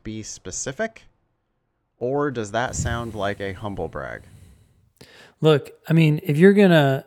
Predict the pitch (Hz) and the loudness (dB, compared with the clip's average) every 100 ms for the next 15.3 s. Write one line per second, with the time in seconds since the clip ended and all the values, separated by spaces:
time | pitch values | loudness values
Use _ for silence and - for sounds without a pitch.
0 | - 147 151 143 147 139 135 139 117 113 | -4 0 0 2 0 0 0 0 0 -4
1 | - 127 117 - 139 139 123 - - 123 | -4 -6 -4 -2 0 2 0 -4 -6 -4
2 | 117 110 120 127 120 117 131 123 123 117 | -4 -6 -10 -6 -6 -4 -4 -2 -4 -6
3 | - - - - - 151 151 139 131 123 | -8 -10 -10 -8 -4 -2 -2 -2 -4 -4
4 | - 135 131 120 113 - 131 127 107 104 | -2 0 0 -4 -6 -6 -4 -4 -8 -12
5 | 107 - _ - - _ - 151 147 156 | -16 -20 _ -20 -20 _ -8 -4 -2 -2
6 | 156 151 131 120 117 110 104 101 104 107 | -2 -4 -6 -8 -10 -10 -14 -14 -16 -16
7 | 107 - 117 104 - 135 175 175 151 143 | -18 -12 -12 -12 -12 -4 0 0 -2 -6
8 | 139 123 - 127 127 123 120 123 - 120 | -6 -8 -8 -8 -6 -6 -8 -14 -12 -12
9 | 110 113 120 - 135 120 107 107 104 101 | -10 -10 -10 -8 -6 -6 -8 -10 -10 -12
10 | - 123 - 160 160 139 - _ _ _ | -12 -12 -6 -4 -4 -6 -16 _ _ _
11 | _ _ _ _ 131 127 117 113 113 113 | _ _ _ _ -10 -8 -8 -10 -12 -16
12 | _ _ _ _ 143 135 123 139 120 139 | _ _ _ _ -4 -4 -4 -6 -2 0
13 | 160 185 139 131 - - 170 196 208 - | -2 -2 -8 -10 -14 -8 2 2 2 -2
14 | 196 151 160 151 151 131 - - - 156 | -4 -2 -2 -2 -4 -10 -10 -12 -8 -6
15 | 156 147 - | -6 -8 -20